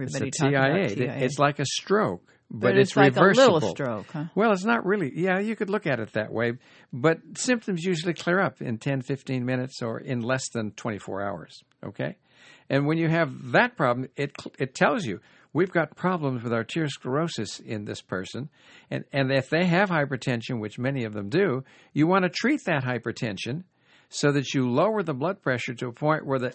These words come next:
Speaker 1: arteriosclerotic process stops as much as you can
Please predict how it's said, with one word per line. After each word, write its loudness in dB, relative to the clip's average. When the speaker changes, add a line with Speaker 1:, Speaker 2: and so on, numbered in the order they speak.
Speaker 1:
arteriosclerotic 0
process -2
stops -2
as -2
much 0
as -4
you -4
can -6